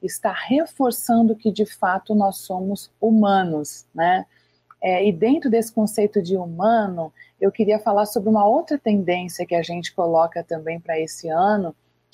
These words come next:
que é a nanocomunicação, né? Assim, é, é, eu até cunhei esse termo, a Miriam gostou, é, e a gente passou a aplicar. E eu queria te perguntar, Miriam,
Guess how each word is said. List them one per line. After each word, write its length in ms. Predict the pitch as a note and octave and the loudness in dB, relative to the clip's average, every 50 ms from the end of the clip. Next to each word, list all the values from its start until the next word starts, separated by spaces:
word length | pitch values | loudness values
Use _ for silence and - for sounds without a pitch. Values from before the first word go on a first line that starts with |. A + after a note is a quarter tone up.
| - _ _ | -20 _ _
que 200 | - G#3+ F#3+ F3+ | -2 0 2 2
é 140 | F3+ F#3 | 2 2
a 160 | G3+ G#3+ G#3+ G#3 | 2 2 2 2
nanocomunicação, 1400 | G3+ G3 G3 G3+ A3 A#3 B3 C4 C#4 C4 B3+ - A#3+ A3+ A3+ A3 A3+ - A3 A3 A3 - - - C3+ C3+ - _ _ _ _ | 2 4 4 4 4 4 4 4 4 4 2 2 2 4 4 4 2 2 0 0 -2 -4 -8 -12 -12 -12 -14 _ _ _ _
né? 320 | - D#3+ E3 E3+ E3 E3 E3+ | -6 -2 -2 0 0 -2 -4
Assim, 320 | - - - D#3 D#3 D3+ | -6 -8 -10 -8 -6 -6
é, 100 | D#3 - | -6 -4
é, 320 | F3 D#3+ D#3+ D#3 - E3+ E3+ | -4 -2 -2 -2 0 0 0
eu 60 | E3+ | 0
até 400 | E3+ F3 - - F#3 G3+ G#3 - - - - _ | 0 0 0 -2 -2 -2 -2 -4 -8 -18 -20 _
cunhei 560 | _ A#3+ A3 G#3+ G#3 G3+ G3 G3 G3+ G#3 G#3 G#3+ | _ 0 2 4 4 4 4 4 4 6 6 4
esse 260 | G#3 G#3+ - G3+ F#3+ | 4 2 -2 -4 -4
termo, 680 | - - G3 F3+ F#3+ G#3 G#3 G#3 G3+ G#3 G#3 G#3+ G#3+ - - - _ | -2 -2 0 2 4 4 4 4 2 2 2 2 0 -6 -12 -18 _
a 140 | - F#3 F#3 | -4 -2 0
Miriam 400 | F#3+ G3 G3+ G#3 G3+ G3+ G3+ G3 | 0 2 2 2 2 0 0 0
gostou, 680 | F#3 F#3+ F#3+ - - - - F#3+ F3+ F#3+ G3+ A3 G#3+ A3 - _ - - - _ _ | 0 -2 -2 -2 -6 -4 -2 0 2 4 2 2 0 -2 -8 _ -20 -20 -20 _ _
é, 260 | F3 F3+ F3 F3+ F#3 | -2 0 2 2 2
e 80 | G3 G3 | 4 4
a 80 | G3+ | 2
gente 260 | F#3 G#3 G#3 G3+ - - | 2 2 0 0 0 -2
passou 480 | - G3 G3 F#3+ - - - G3 F#3 | -2 -2 -2 -2 -4 -2 -2 0 2
a 140 | F#3 F#3 F#3+ | 2 2 0
aplicar. 720 | F#3+ - - G#3+ G#3 G3+ - _ - - D#3 C#3+ C#3+ C#3+ - _ _ _ _ _ - | -2 -2 0 0 0 0 0 _ -4 -2 -2 -2 -2 -6 -10 _ _ _ _ _ 2
E 60 | G3+ | 2
eu 120 | G#3 A3 | 2 2
queria 320 | G#3+ - B3 A3 A3+ A#3 A#3 | 2 2 2 2 2 2 0
te 140 | - - - | -2 -4 -2
perguntar, 640 | - A#3 A3+ A3 A3+ A3 G#3+ - F3 D#3 D#3+ E3 | 0 2 4 4 4 2 2 0 -2 -4 -4 -4
Miriam, 320 | E3 D#3+ D#3+ D#3+ D#3+ D#3+ | -6 -8 -8 -6 -6 -8